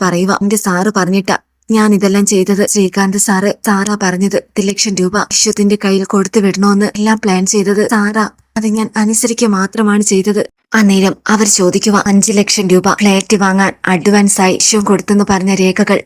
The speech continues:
അതെങ്ങനെ കിട്ടിയതാ?" അന്നേരം മാനേജർ പറയുന്നുണ്ട്, "അതെല്ലാം ചെയ്തത് ശ്രീകാന്ത് സാറാ, ഇതിന് അഡ്വാൻസ് കൊടുത്തത് എല്ലാം." നേരം അവർ ചോദിക്കുന്നുണ്ട്, "അതെങ്ങനെയാ വിശ്വത്തിന്റെ പേരിലായി?" നേരം മാനേജർ പറയുന്നുണ്ട്, "വിശ്വത്തിന്റെ ഒപ്പ് ഇത് മാത്രം വെച്ച ആ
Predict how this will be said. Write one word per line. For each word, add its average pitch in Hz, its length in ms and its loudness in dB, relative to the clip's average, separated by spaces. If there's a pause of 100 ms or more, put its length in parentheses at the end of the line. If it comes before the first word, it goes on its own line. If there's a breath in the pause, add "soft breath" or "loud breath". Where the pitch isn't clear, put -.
അതെങ്ങനെ 190 400 2
കിട്ടിയതാ?" 196 400 0
അന്നേരം 175 500 -4 (100)
മാനേജർ 175 480 0
പറയുന്നുണ്ട്, 185 640 0
"അതെല്ലാം 190 340 -2
ചെയ്തത് 185 480 -2
ശ്രീകാന്ത് 214 420 0
സാറാ, 190 320 0
ഇതിന് - 340 0
അഡ്വാൻസ് 190 500 0
കൊടുത്തത് 196 520 0
എല്ലാം." 202 380 -2 (200)
നേരം 185 220 0 (120)
അവർ 196 200 0
ചോദിക്കുന്നുണ്ട്, 196 760 0
"അതെങ്ങനെയാ 208 560 2
വിശ്വത്തിന്റെ - 600 0
പേരിലായി?" 190 680 0
നേരം 185 240 -2
മാനേജർ 175 460 -2
പറയുന്നുണ്ട്, 180 480 0
"വിശ്വത്തിന്റെ 202 600 0
ഒപ്പ് 190 340 0
ഇത് - 180 -2
മാത്രം 196 420 -2
വെച്ച 185 220 -2
ആ 226 180 -2